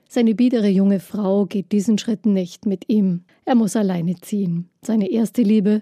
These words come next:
scheitert also. Ludlow macht Karriere, gründet seine eigene Band. Modern Jazz ist jetzt die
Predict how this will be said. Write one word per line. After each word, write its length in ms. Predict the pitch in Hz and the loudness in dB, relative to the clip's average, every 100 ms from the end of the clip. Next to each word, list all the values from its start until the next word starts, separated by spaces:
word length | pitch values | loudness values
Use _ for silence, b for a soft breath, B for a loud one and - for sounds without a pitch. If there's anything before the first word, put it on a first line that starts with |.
| - | -4
scheitert 460 | - 196 180 196 - | -10 -8 -6 -6 -6
also. 440 | 208 165 180 175 - _ - B B B B B - | -6 -2 -2 -4 -10 _ -20 B B B B B -2
Ludlow 300 | 277 226 226 | 0 2 2
macht 280 | 190 170 - | 0 -4 -2
Karriere, 640 | 208 190 196 202 196 180 | 0 2 4 4 2 0
gründet 420 | - 220 196 196 | 0 2 2 2
seine 300 | 214 196 214 | 0 0 0
eigene 480 | 240 208 202 202 208 | -2 -2 2 2 2
Band. 460 | 190 180 180 185 b b b b | 0 -2 -2 -4 b b b b
Modern 480 | - 208 208 202 202 | 0 0 2 2 0
Jazz 340 | 214 214 208 - | 0 0 0 -2
ist 180 | 214 233 | -4 -4
jetzt 320 | 208 - - | -4 -4 -2
die 160 | 233 | -2